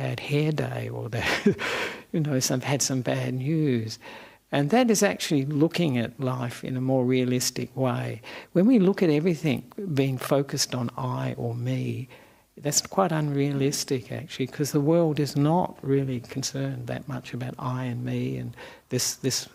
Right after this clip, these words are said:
this person as, as such. Um,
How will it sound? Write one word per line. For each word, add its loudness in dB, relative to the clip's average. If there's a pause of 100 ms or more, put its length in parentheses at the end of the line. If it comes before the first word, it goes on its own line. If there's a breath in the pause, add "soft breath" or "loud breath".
this -4
person -6 (120)
as, -6 (100)
as -6
such. -6 (560 soft breath)
Um, -12